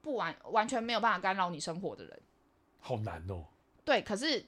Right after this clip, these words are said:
Speaker 1: 为什么我会想，一开始就会有这个想法？
Speaker 2: 嗯。
Speaker 1: 这就是我廉贞底。
Speaker 2: 哦。地支辰，我们在论地支的时候会论说，它有廉贞的影子存在。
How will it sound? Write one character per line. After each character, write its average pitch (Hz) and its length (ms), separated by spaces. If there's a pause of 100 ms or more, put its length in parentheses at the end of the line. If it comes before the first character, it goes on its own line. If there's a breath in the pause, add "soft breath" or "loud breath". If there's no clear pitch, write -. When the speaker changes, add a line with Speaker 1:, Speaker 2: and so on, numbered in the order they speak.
(160)
Speaker 1:
为 311 120
什 254 160
么 165 140
我 147 80
会 226 140
想， 202 200 (220)
一 262 80
开 208 260
始 160 220
就 175 140
会 180 160
有 101 100
这 - 100
个 - 80
想 - 160 (160)
法？ - 220
Speaker 2:
嗯。 104 340 (160)
Speaker 1:
这 202 120
就 208 120
是 220 80
我 180 160
廉 160 220
贞 185 240
底。 - 180 (840)
Speaker 2:
哦。 107 520 (1160 soft breath)
地 240 140
支 226 120
辰， 120 640 (120)
我 135 100
们 131 140
在 190 120
论 190 300
地 170 180
支 135 200
的 131 100
时 107 220
候 117 200
会 127 200
论 123 260
说， 110 340 (540)
它 165 220
有 131 240
廉 104 260
贞 120 180
的 123 120
影 92 200
子 80 160
存 80 300
在。 85 260